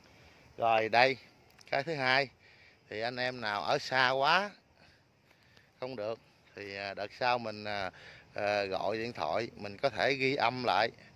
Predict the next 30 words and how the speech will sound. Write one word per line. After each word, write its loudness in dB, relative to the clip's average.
để -2
cho 2
anh 2
em, 0
để -4
công -2
bố 4
với 0
anh 0
em. 0
Đó, 2
với 0
cái 6
tuần 0
vừa -2
rồi 4
là 2
Tết. 6
Tuần -2
vừa -2
rồi 2
Tết 6
thì, -4
à, 0
nó 2
quá 2
trời, 6
à, 4
bề 4
bộn, 4